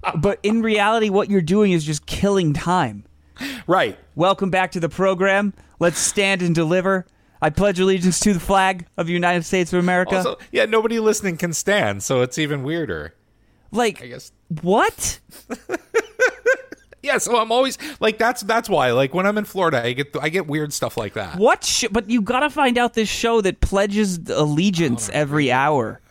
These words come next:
Speaker 2: Let me, maybe I can find it out.
Speaker 1: That
Speaker 2: If I
Speaker 1: is
Speaker 2: Google
Speaker 1: ridiculous.
Speaker 2: Um,
Speaker 1: Dude, it's just, like, I, I don't,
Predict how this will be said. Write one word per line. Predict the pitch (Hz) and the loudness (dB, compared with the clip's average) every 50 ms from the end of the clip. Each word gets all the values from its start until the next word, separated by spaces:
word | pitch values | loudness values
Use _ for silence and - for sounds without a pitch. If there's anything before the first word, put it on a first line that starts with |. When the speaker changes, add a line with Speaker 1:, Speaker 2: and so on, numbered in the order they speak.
| _ _ 107 | _ _ -20
Speaker 2:
Let | 107 107 110 | -16 -16 -14
me, | 120 127 117 | -14 -14 -16
maybe | 113 104 92 95 107 131 135 | -16 -14 -14 -14 -12 -12 -14
I | 131 131 | -16 -16
can | - 139 123 | -16 -18 -18
find | 120 - 113 120 123 117 | -18 -16 -16 -16 -16 -16
it | 127 120 | -16 -16
out. | 110 131 143 131 - - - _ _ _ _ _ - - - | -16 -14 -16 -16 -18 -20 -20 _ _ _ _ _ -20 -12 -6
Speaker 1:
That | - 151 160 208 - | -4 -2 -2 0 -2
Speaker 2:
If | - 104 | -2 -2
I | 156 | -2
Speaker 1:
is | 156 139 - | -2 -2 -2
Speaker 2:
Google | 135 147 147 | -2 -2 -2
Speaker 1:
ridiculous. | 139 127 165 226 247 - 254 240 190 160 120 113 - - - - - - - - _ _ _ - - - - - - - - - - - - - | 0 0 0 0 0 0 0 0 0 0 -2 -2 -4 -4 -4 -4 -4 -6 -10 -16 _ _ _ -20 -20 -20 -20 -20 -20 -20 -20 -20 -20 -20 -20 -20
Speaker 2:
Um, | - - - - - - - - - - - - - - - - - - - - _ - - - | -20 -20 -20 -20 -20 -20 -20 -20 -20 -20 -20 -20 -20 -20 -20 -20 -20 -20 -20 -20 _ -20 -10 -4
Speaker 1:
Dude, | 160 156 127 120 113 107 - - - - | -2 0 0 0 -2 -4 -8 -16 -8 -6
it's | 180 196 - - - | -6 -6 -6 -8 -8
just, | - - 247 226 190 - - - - - - - | -4 -2 -2 0 -2 -4 -6 -8 -10 -14 -20 -18
like, | - 151 165 156 139 131 - - - _ _ - | -8 -4 -2 0 0 0 -2 -6 -10 _ _ -16
I, | 71 - - - | -16 -16 -14 -10
I | - 135 165 190 247 | -6 -2 0 0 2
don't, | 254 247 233 214 185 - | 2 2 2 0 -2 -4